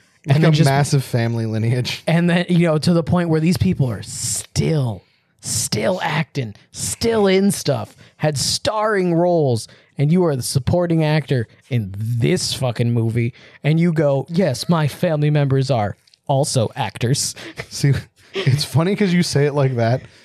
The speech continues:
Speaker 1: but then you were like, "Sam Raimi and Ted Raimi and Bruce Campbell are in this,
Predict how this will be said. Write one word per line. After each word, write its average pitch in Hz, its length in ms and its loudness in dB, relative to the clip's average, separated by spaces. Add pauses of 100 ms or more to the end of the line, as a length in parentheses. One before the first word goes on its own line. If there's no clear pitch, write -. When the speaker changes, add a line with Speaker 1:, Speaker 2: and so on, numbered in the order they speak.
(180)
Speaker 1:
but 147 140 2
then 151 220 2
you 165 140 4
were 156 120 2
like, 135 300 -2 (200)
"Sam 185 420 0
Raimi 165 440 2 (280)
and 113 200 -2
Ted 170 260 -2
Raimi 156 440 2 (220)
and 117 180 -2
Bruce 170 280 2
Campbell 175 420 2
are 160 80 4
in 160 120 2
this, 165 180 0